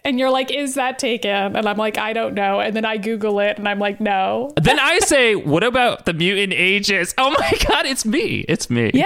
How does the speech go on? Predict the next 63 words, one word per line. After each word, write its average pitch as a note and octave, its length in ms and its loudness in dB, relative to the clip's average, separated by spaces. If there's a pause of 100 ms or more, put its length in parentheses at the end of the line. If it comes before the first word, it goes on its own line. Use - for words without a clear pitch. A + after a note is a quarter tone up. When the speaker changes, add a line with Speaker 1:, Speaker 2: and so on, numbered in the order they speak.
Speaker 1:
it's - 120 -2
you. C5+ 460 2
And C#4+ 160 -4
you D4+ 80 -2
say, E4 260 -2
"Since D#4+ 400 -2
we're D#4 160 -2
doing C#4+ 420 0
multiple B3 360 0
cartoons," G4 420 0
and A#3+ 100 -2
I A#3 80 -2
say, C#4 300 -2
"Ooh, F4+ 240 2
not A3+ 380 0
bad." G#4+ 320 -2
Speaker 2:
Yeah. - 280 2
Speaker 1:
And A#3+ 120 -2
that B3+ 120 -2
is, C4+ 380 -2
I B3+ 100 -2
think, C#4+ 280 -4
what C#4 160 0
we C#4+ 180 0
landed D4 500 0
on. G#3+ 460 0 (320)
And D4 140 -4
then D#4 100 -4
for F4 100 -4
some E4 240 -2
reason, G#4+ 280 0
I, C4+ 80 -2
that C4 160 0
wasn't C4+ 320 0
good G3+ 100 0
enough A#3 260 2
for D4+ 160 0
me, D4+ 200 2
and C#4 140 0
I A#3+ 40 0
write A#3+ 260 0
Homo A#3 300 0
Superior, A3 520 0
which B3 160 0
is C#4+ 100 0
the C#4 80 0
name D#4+ 200 0
of A4+ 140 0
another F#4 340 0
po-, - 100 -4
X-Men F#4+ 360 -6
podcast, G3+ 540 -4
by G#3+ 140 0
the G3 120 -2
way. G3 300 -2
Speaker 2:
Who B3 100 6
we E4+ 140 6
like, C#4 360 2
and C3+ 160 0
they're F#3+ 100 2
great. F3+ 540 0
Speaker 1:
We C#4 160 2
do F#4 200 0